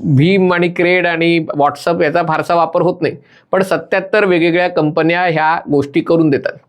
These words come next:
आता ह्याचा कर्जांशी काय संबंध आहे? लक्षात घ्या, भारतासारखा देश आहे जो जवळपास नव्वद टक्के लोक असंघटित क्षेत्रात काम करतात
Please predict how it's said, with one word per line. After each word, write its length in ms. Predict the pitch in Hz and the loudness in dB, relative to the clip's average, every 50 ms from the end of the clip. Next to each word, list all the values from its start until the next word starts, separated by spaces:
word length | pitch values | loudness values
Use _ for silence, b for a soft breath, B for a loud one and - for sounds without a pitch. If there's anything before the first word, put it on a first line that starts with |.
| _ b b b b b b b b b - | _ b b b b b b b b b -6
आता 220 | - 277 277 220 | -6 -2 0 0
ह्याचा 260 | 208 202 196 196 240 | 0 0 2 0 -2
कर्जांशी 580 | 226 - 214 185 185 190 240 240 233 226 247 240 | 0 0 0 0 2 2 2 2 2 0 0 0
काय 180 | 226 240 214 208 | 2 0 0 2
संबंध 440 | 214 196 185 185 170 165 151 - | 2 0 2 2 2 2 2 0
आहे? 100 | 117 - b b b b b b b b b _ _ _ _ _ _ _ _ _ _ _ _ _ - | -2 -4 b b b b b b b b b _ _ _ _ _ _ _ _ _ _ _ _ _ -2
लक्षात 360 | 131 143 139 - 185 180 180 | -2 -2 -2 -2 0 0 0
घ्या, 300 | 175 175 180 180 202 202 b b b b b b b b b _ | 2 2 0 0 0 -2 b b b b b b b b b _
भारतासारखा 720 | - 127 135 147 160 143 185 185 180 190 175 165 - 180 170 | -2 0 0 -2 -2 -2 -2 -2 0 0 -2 -2 -2 -4 -2
देश 320 | 160 165 165 165 160 - | 0 0 0 0 0 -2
आहे 280 | 151 147 156 170 175 165 | -2 0 0 0 0 0
जो 360 | 151 151 156 170 185 185 190 - _ _ b b b b b b b b b - 131 127 | 0 0 2 2 2 0 -2 -4 _ _ b b b b b b b b b 0 0 2
जवळपास 540 | 160 160 180 202 202 196 - 170 160 156 - | 2 2 2 0 0 0 0 -2 -2 -2 -2
नव्वद 420 | 170 151 156 160 165 175 196 214 196 202 - 180 | 0 0 2 2 4 4 2 2 0 -2 -4 -4
टक्के 460 | 165 170 - - - 190 190 190 175 | -4 -4 -6 -4 0 0 0 2 2
लोक 260 | 160 156 147 - 170 165 147 139 - - - _ 190 | 0 0 0 0 0 2 2 0 -2 -6 -6 _ -2
असंघटित 680 | 196 208 196 - 190 180 170 160 170 170 165 - 190 185 190 - | 0 0 0 0 0 0 2 2 2 2 2 0 -2 -2 -2 -4
क्षेत्रात 440 | - 156 151 147 - 151 165 170 170 - - - | -4 -4 -4 -2 -2 -2 -2 -2 -4 -6 -6 -4
काम 260 | 151 147 156 156 - | -2 -2 -2 -2 -2
करतात 400 | - 151 143 - - 135 117 | -2 -2 -2 -2 -2 -4 -4